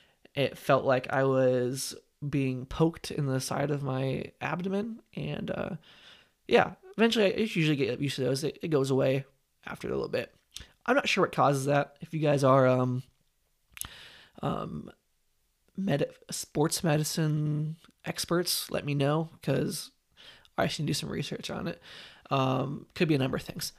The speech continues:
But, um, after about three and a half miles, about a half mile after the side ache started, um,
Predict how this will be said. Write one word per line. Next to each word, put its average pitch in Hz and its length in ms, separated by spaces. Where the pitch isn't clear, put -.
But, - 520
um, 147 580
after 202 460
about - 280
three - 300
and 147 80
a 143 40
half 135 260
miles, 123 280
about - 140
a - 20
half 135 320
mile 127 240
after 135 480
the 139 80
side - 320
ache - 160
started, 143 520
um, 127 640